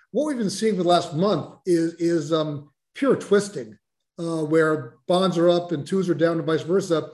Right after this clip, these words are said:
Um, this is almost unhedgeable risk. I will tell you, as, as someone who sat in the seat for, for many, many years,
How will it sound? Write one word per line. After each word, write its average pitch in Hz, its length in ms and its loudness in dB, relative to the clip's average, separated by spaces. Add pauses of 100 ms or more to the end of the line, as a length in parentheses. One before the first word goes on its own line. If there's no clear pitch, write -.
(420)
Um, 180 540 -4 (500)
this 202 320 -2
is 262 220 0
almost 220 460 2 (140)
unhedgeable 156 680 0
risk. 143 220 -2
I - 20 2
will 208 120 0
tell 202 220 0
you, 190 60 4
as, 156 160 0
as 160 180 -8
someone 180 220 -2
who 139 60 -8
sat 208 240 -2
in 185 80 -8
the 160 80 -6
seat 190 280 -4
for, 156 200 -4
for 170 100 -2
many, 180 200 0
many 160 180 -2
years, 156 420 0